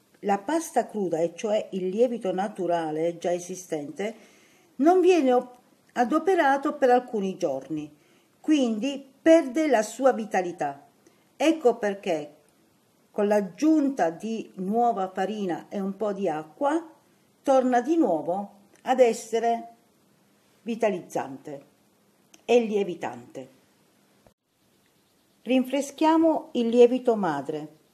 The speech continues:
Non so voi come lo fate,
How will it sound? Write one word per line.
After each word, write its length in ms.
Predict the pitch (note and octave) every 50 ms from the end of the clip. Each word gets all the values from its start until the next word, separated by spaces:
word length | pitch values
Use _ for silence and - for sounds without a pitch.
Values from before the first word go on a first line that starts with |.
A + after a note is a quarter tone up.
| _ _ _ _ _ _ _ _ _ _ _ _
Non 200 | - A3+ B3+ C4+
so 320 | C4+ C#4 - F#4+ F#4 F4+ C#4+
voi 280 | A#3 C4+ C4+ B3+ A#3+
come 260 | A#3+ - A#3 A3 A3 G3+
lo 120 | F#3+ F3+
fate, 600 | F#3 - F3 D3+ D3 D3 - - G3+ A#3 B3 B3